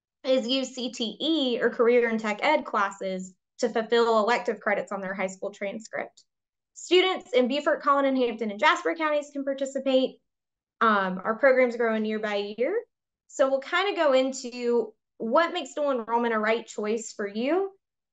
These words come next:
if this is something that you're motivated to do. Because as much as I would love for as many students as possible to come to campus, take classes with us, or even just meet with us and talk about programs,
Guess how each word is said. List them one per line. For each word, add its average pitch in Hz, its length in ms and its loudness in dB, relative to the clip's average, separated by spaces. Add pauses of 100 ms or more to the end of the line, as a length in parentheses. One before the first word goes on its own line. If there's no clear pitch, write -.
if 269 220 4
this 277 160 0
is 269 120 -8
something 220 340 -2
that 220 100 -2
you're 214 180 -6
motivated 196 500 -4
to 190 120 -16
do. 214 360 -8 (440)
Because 247 260 2
as 233 160 0
much 339 260 2
as 403 120 0 (100)
I 285 240 4
would 233 220 -4
love 277 400 4 (240)
for 202 320 4
as 202 160 -4
many 311 260 0
students 269 400 -8
as 202 80 -20
possible 214 640 -2 (460)
to 196 360 2
come 370 220 2
to 339 80 -4
campus, 311 460 -2
take 277 160 -2
classes 254 320 0
with 247 120 -4
us, 240 240 -2
or 247 60 -2
even 320 260 -4
just 330 140 -10
meet 226 220 -2
with 226 160 -4
us 214 180 -4
and 208 80 -10
talk 208 140 -2
about 190 240 -6
programs, 196 580 -4